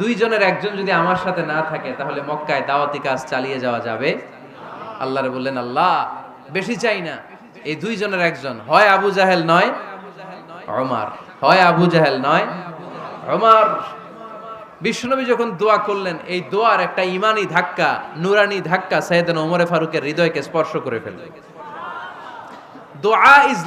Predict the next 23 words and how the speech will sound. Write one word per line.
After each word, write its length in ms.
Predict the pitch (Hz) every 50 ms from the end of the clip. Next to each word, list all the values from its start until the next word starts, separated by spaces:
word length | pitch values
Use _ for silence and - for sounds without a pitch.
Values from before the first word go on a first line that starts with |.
| 233
like 200 | 240 254 226 - 247 240
a 20 | 214 226
missile। 460 | 220 175 196 226 214 190 165 147 - - - - - - - - - - - - - - 180
এই 60 | 190 180
যে 40 | 226 220
আমরা 140 | 220 220 190 147
দোয়া 160 | 196 226 226 214 220
করি, 120 | 226 214 208 196
এটা 120 | 175 202 196 190
মিসাইলের 460 | 202 190 160 226 233 240 226 220 202 185 165
মতো। 180 | 147 - - 107 - - - - - - - - - - - - 143 -
যুদ্ধে 320 | 208 233 185 165 226 226 220 185 160 135 127 - 127 160
মিসাইল 300 | 185 160 196 208 214 202 196
হামলা 200 | 196 208 208 202 -
করে 160 | 208 202 208 208 226
না? 60 | 240 262 - - - - - - - - - - - 240 254 - - - - - - - - - 151
মিসাইল 300 | 175 180 - 233 240 233 214
হামলা 200 | 214 214 214 214 202 -
করার 220 | 196 196 208 202 175 -
পরে 180 | 202 190 180 165 170 175 - - - - - - -
এই 60 | 156 165 180
মিসাইল 460 | 208 180 - 226 214 196 175 147 - - - - - - - 117 127 147
লক্ষ্য 340 | 196 220 - - - - 214